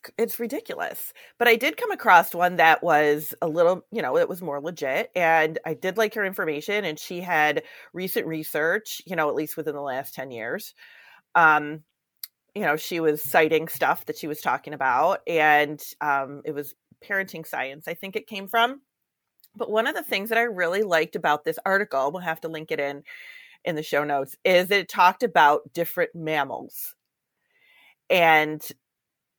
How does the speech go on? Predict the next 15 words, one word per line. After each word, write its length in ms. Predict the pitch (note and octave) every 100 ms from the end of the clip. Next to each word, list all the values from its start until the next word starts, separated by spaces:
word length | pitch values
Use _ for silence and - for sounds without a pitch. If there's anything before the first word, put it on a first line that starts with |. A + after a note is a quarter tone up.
| _ _ _ _ -
the 80 | F3+
difference 440 | G#3+ G#3+ A#3 -
in 180 | - F3
our 140 | D#3 D#3
milk, 560 | D#3 B2+ - - - _ _ _ _ _ _ -
right? 300 | F3 E3 - -
So, 460 | - G3+ F3 F3
and 140 | - F3
it 100 | -
even 280 | B3 D4+ A3+
gave, 460 | G3 F3 F3 E3+
like, 280 | D#3+ D#3 D3 _ _
the 160 | F3+ -
actual 520 | E3 E3+ - F3 E3+
numbers 880 | E3+ G3 A3 C#3+ C3+ C3 C#3+ -